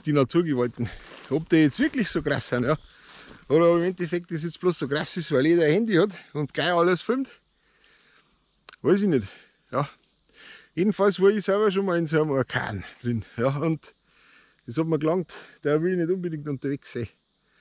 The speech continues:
Also Gewitter und Regen, Hagel, egal, ja. Aber so völlig nässe, hey, alter Schwede, hey, das ist, glaub ich, nix, ja. Aber jetzt schauen wir mal,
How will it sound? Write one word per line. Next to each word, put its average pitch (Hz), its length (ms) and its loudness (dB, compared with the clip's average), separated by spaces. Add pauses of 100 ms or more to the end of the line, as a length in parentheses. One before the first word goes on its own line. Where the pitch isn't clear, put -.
(520)
Also 170 440 6 (240)
Gewitter 226 640 0
und 147 180 -4
Regen, 185 380 0
Hagel, 175 400 0 (480)
egal, 135 340 -2 (140)
ja. 151 180 -4 (1000)
Aber 165 320 4
so 160 180 2
völlig 185 320 0
nässe, 196 300 -2
hey, 202 220 4 (220)
alter 143 360 -2
Schwede, 156 300 -2
hey, 107 180 -2 (120)
das - 200 -8
ist, - 280 -8
glaub 135 140 -4
ich, 139 80 0
nix, - 240 -8
ja. 127 140 -2 (1500)
Aber 196 180 2
jetzt 196 160 0
schauen 190 300 0
wir 165 80 2
mal, 135 120 2